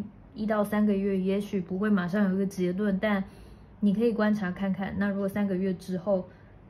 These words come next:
你想走人、你想离开、彻底放弃，也 OK，那是你的选择哦。好，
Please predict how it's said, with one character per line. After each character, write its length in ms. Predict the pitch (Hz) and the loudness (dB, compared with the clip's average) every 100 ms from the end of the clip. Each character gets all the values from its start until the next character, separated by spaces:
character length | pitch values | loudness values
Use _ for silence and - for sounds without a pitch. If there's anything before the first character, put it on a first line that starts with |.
| - - - - - | -20 -20 -20 -12 -2
你 180 | 196 208 | 0 0
想 260 | 208 185 | 0 0
走 260 | 190 196 175 | 2 2 2
人、 180 | 180 180 | 2 2
你 80 | 196 | 0
想 240 | 196 180 | 0 0
离 140 | 175 | -2
开、 440 | 175 - 196 185 185 | -6 -4 -2 0 -2
彻 180 | 190 214 | -2 -2
底 160 | 180 | -2
放 240 | 170 202 185 | -2 0 -2
弃， 300 | - 196 190 - - - - - - | -2 -6 -6 -10 -20 -20 -20 -18 -4
也 160 | 196 | 0
OK， 340 | 190 220 220 220 | 2 0 0 0
那 100 | 220 | 0
是 160 | 214 | 2
你 80 | 202 | 2
的 140 | 185 | 2
选 240 | 185 196 180 | 2 2 0
择 300 | 170 180 175 | 0 -2 -4
哦。 100 | - - - - - - - - - - - - - - - - - - - - - - - - | -6 -12 -20 -20 -20 -20 -20 -20 -20 -20 -20 -20 -20 -20 -20 -20 -20 -20 -20 -20 -20 -20 -20 -20
好， 340 | - - - | -20 -20 -18